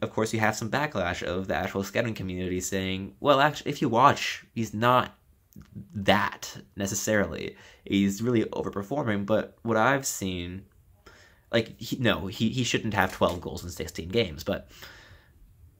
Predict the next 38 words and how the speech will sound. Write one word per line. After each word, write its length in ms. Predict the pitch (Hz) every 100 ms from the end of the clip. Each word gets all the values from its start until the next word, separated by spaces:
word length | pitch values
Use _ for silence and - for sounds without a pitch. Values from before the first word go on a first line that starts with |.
| _ - _ _ - -
eight 220 | 85 92
goals 260 | 120 139 151
in 80 |
sixteen 420 | 147 143 - 143 135
games, 280 | 143 175
scoring 320 | - 92 92 90
a 360 | 98 - -
goal 220 | - 92
every 160 | 92 95
two 200 | - 95
games 300 | 95 92 101
in 60 | 95
the 100 | 90
Liga, 440 | 87 95 151 196 - _ _ _ -
I 140 | - 196
think 320 | - 170 160
that 240 | 107 120
corresponds 640 | - 113 113 - 98 110 110 -
to 340 | 107 101 - -
how 380 | - - 95 104
he's 160 | 107 101
been 160 | 92
playing 400 | 80 - 101 92
when 120 | 85 87
I've 200 | 92 87
watched, 420 | 76 - - -
and 240 | 95 92 - - - - -
I 140 | 101
think 360 | 98 117 110 101
he 220 | - 104
should 320 | 101 - 107
probably 300 | 107 95 101
have 220 | 107 101 92
more 260 | 95 110
assists 360 | 107 - 98 -
than 160 | 98
his 140 | 95 98
six. 460 | - 101 - -